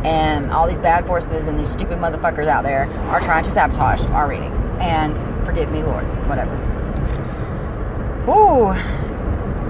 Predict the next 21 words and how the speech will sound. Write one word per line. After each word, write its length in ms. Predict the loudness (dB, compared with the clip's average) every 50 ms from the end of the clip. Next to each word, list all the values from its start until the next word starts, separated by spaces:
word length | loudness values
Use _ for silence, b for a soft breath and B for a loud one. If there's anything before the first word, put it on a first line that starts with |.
| -4 -2
Nine 280 | 2 4 4 6 6 4
of 100 | 4 4
Cups 240 | 4 4 4 2 0
in 80 | -2 -2
reverse. 560 | -2 -2 0 0 0 2 2 0 0 -2 -2
All 80 | 0
right. 280 | 2 2 4 4 2 0 -2 -2 B B B B B B 0
You 100 | 2 4
had 160 | 6 6 6
it 80 | 6 6
all 220 | 6 6 6 6
with 80 | 4 2
this 120 | 0 0
person, 340 | 2 2 2 2 2 0 0
and 120 | 0 0
then 100 | 0 0
it 120 | 0 0 0
was, 80 | 0
like, 180 | 0 2 0 2
revoked 540 | 0 0 0 0 0 0 0 0 -2 -2 -2
in 260 | 0 0 0 0